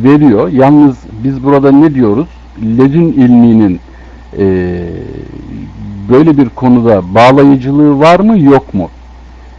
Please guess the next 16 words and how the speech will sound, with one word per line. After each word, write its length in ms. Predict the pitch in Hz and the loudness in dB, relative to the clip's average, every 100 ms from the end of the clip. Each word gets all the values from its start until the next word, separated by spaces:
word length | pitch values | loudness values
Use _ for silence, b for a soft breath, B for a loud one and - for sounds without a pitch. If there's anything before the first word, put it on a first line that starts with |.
| b - | b -18
E, 140 | 95 90 90 - - 104 101 117 | -12 -12 -12 -14 -14 -14 -10 -8
bu 80 | 156 | -4
konuda 460 | 156 135 110 110 | 0 0 0 -2
mesela 580 | 104 101 110 104 101 92 78 101 | -2 -4 -4 -2 -2 -4 -10 -8
bir 140 | 98 85 107 | -8 -8 -12
ihtilaf 460 | - 104 98 - | -8 -6 -6 -4
var. 160 | 165 214 - b b b - - | -2 -2 -6 b b b -20 -18
E, 40 | - 95 - - - - - - 117 | -16 -14 -14 -14 -14 -14 -14 -10 0
yaygın 360 | 143 156 170 | 2 2 2
olan 420 | 156 113 104 104 110 | 0 0 0 -2 0
görüş 300 | 143 113 - | -2 -2 -8
bu 120 | 151 | -10
konuda, 540 | - 127 104 123 196 - - - - - - - | -4 -2 0 -2 -4 -6 -20 -20 -20 -20 -20 -12
e, 220 | 98 92 92 95 127 131 147 | -8 -6 -8 -10 -14 -12 -6
bu 120 | 196 | -2
ilmin 540 | 147 127 113 135 226 | 0 2 4 2 0